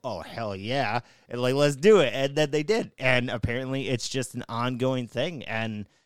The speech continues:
enough for them to have a fucking <laughs> yearly event where they're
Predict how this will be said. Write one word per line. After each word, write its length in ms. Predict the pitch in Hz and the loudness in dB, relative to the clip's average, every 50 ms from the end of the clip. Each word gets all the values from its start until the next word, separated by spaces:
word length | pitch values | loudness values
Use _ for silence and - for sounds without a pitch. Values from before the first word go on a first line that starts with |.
| _ _ _ _ _ _ _ _ - | _ _ _ _ _ _ _ _ -8
enough 500 | 127 123 127 127 123 127 - - - - _ _ | -8 -6 -4 -2 -4 -4 -4 -6 -16 -20 _ _
for 180 | - 110 107 | -8 -6 -6
them 320 | 107 107 117 127 143 143 127 | -4 -2 -2 -2 -4 -6 -8
to 80 | 101 120 | -10 -8
have 300 | 104 101 110 131 151 143 | -6 -4 -2 -2 -2 -2
a 160 | 117 95 90 87 - - _ _ _ _ _ - | -2 -4 -4 -6 -14 -20 _ _ _ _ _ -14
fucking 760 | - - - - - 139 143 139 - - - - 156 139 170 - - - - - - - | -12 -12 -10 -8 -4 -4 -4 -4 -2 0 2 2 4 4 2 0 0 -2 -14 -18 -20 -20
<laughs> 280 | - - _ _ _ | -20 -20 _ _ _
yearly 720 | - 104 113 127 143 156 165 170 170 175 170 175 185 196 170 - | -8 -4 -2 0 2 4 4 4 4 4 4 2 2 -2 -4 0
event 440 | 175 180 160 139 190 277 247 143 123 | 0 2 4 4 6 4 4 2 0
where 200 | 135 139 147 147 | 0 2 2 4
they're 240 | 143 160 165 165 | 6 4 4 4